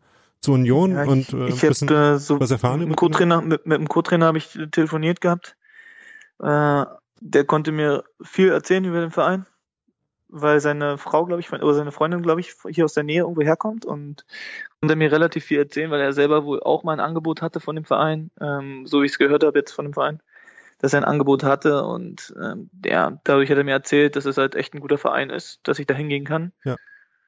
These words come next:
Speaker 1: Das
Speaker 2: Und ich
Speaker 1: Angebot
Speaker 2: hab's mir
Speaker 1: wäre
Speaker 2: natürlich
Speaker 1: gewesen,
Speaker 2: dann
Speaker 1: Cheftrainer zu werden bei Hobro, oder?
Speaker 2: Ja, ich glaube, es war
Speaker 1: Ja.
Speaker 2: Cheftrainer. Aber ich, ja,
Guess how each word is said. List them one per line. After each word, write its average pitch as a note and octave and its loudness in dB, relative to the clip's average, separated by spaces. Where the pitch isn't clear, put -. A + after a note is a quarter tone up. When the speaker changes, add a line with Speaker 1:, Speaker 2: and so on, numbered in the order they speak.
Speaker 1:
Das G#2 -2
Speaker 2:
Und A#2 -2
ich C#3 0
Speaker 1:
Angebot D3 2
Speaker 2:
hab's - -8
mir C#3+ 0
Speaker 1:
wäre C#3 4
Speaker 2:
natürlich C#3 0
Speaker 1:
gewesen, C3+ 0
Speaker 2:
dann C#3 0
Speaker 1:
Cheftrainer F#3+ 0
zu F3+ -6
werden F3+ -2
bei E3+ -2
Hobro, E3+ -2
oder? B2+ -6
Speaker 2:
Ja, D3+ 4
ich C#3+ -4
glaube, D3 2
es C#3+ -8
war - -4
Speaker 1:
Ja. B2 -4
Speaker 2:
Cheftrainer. C3+ -8
Aber C#3+ 4
ich, - -4
ja, C#3 -8